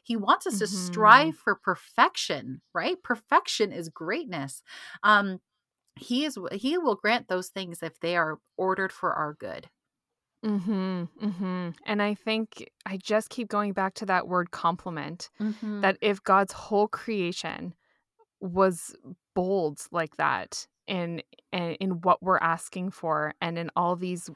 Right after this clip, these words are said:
Speaker 2: ways to be as perfect as we can be, um, within his will,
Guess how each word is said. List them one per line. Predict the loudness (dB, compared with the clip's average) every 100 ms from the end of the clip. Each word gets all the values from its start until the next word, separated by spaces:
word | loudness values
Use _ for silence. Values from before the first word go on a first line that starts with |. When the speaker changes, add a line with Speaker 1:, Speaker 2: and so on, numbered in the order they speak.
| -8
Speaker 2:
ways | -4 -2 -2 -2
to | -6 -6
be | -6 -6 -4
as | -4 -6
perfect | -12 -2 -2 -2 -6
as | -6 -4
we | -8
can | -8 -8 -6 -6
be, | -6 -6 -8 -12 -20 -20 -20 -20 -2
um, | -2 -2 -6 -14 -2
within | -2 -2 -4 -4 -4
his | -4 -4 -4
will, | -4 -2 2 2 2